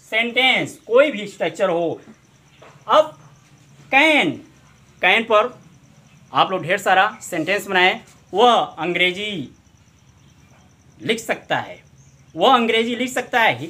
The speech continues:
can write English। मैं अंग्रेजी लिख सकता हूँ, I can write English। आप अंग्रेजी लिख सकते हैं, you can write English। राम अंग्रेजी लिख सकता है, राम can write English। Like this, आप वहाँ जा सकते हैं, you can go there। मैं वहाँ जा, आ सकता हूँ, I can go there।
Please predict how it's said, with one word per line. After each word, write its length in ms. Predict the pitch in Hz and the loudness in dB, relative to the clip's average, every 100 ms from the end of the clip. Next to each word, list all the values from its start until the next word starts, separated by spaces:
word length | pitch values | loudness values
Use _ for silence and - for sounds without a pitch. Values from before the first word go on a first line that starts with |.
| 180 | -6
can 120 | 165 | -6
write 260 | 131 143 190 | -4 -8 -10
English। 280 | 214 214 233 - _ _ - | -16 -16 -18 -20 _ _ -8
मैं 200 | 139 262 | -2 -2
अंग्रेजी 320 | 262 254 247 | -2 -4 -6
लिख 160 | 240 247 | -8 -8
सकता 260 | 277 240 240 | -10 -6 -6
हूँ, 140 | 226 | -2
I 120 | 151 | -4
can 200 | 160 196 | -2 -4
write 220 | 190 202 | -4 -4
English। 260 | 226 214 233 - - | -8 -10 -12 -14 -4
आप 200 | 156 226 | -2 -2
अंग्रेजी 300 | 214 214 220 | -4 -6 -6
लिख 140 | 208 | -12
सकते 280 | 202 220 - | -10 -12 -8
हैं, 120 | 196 | -8
you 100 | 151 | -8
can 180 | 147 143 | -6 -8
write 260 | 139 156 156 | -4 -4 -4
English। 280 | 175 185 185 _ _ _ - | -10 -10 -16 _ _ _ -6
राम 240 | 135 202 247 | 0 2 2
अंग्रेजी 300 | 233 233 233 | -2 -4 -4
लिख 160 | 226 | -8
सकता 260 | 233 - 220 | -8 -6 -4
है, 120 | 175 | -2
राम 200 | 123 131 | -4 -8
can 260 | 147 170 233 _ _ | -6 -8 -10 _ _
write 240 | 131 120 165 | -12 -12 -10
English। 280 | 175 196 - _ _ | -12 -12 -18 _ _
Like 220 | 135 269 277 | -4 -4 -2
this, 180 | 269 - - _ _ _ _ | -6 -8 -16 _ _ _ _
आप 440 | 156 240 277 285 262 | 2 6 6 4 0
वहाँ 220 | 196 220 | -2 -2
जा 200 | 185 214 | 2 0
सकते 320 | 226 233 - | 0 -10 -6
हैं, 200 | 214 202 123 | -4 -4 -4
you 200 | 151 202 294 _ _ 143 | -6 -8 -12 _ _ -6
can 140 | 139 | -6
go 100 | 123 165 | -4 -6
there। 260 | 170 170 190 - 127 | -4 -4 -4 -8 -2
मैं 180 | 277 | 0
वहाँ 260 | 285 226 233 | 0 2 0
जा, 120 | 220 | 0
आ 240 | 220 196 185 | -2 -2 -6
सकता 340 | 190 175 220 | -6 -8 -4
हूँ, 200 | 185 147 | -4 -4
I 140 | 147 175 | -4 -4
can 220 | 185 180 | -4 -6
go 160 | 170 | -6
there। 220 | 175 170 | -6 -6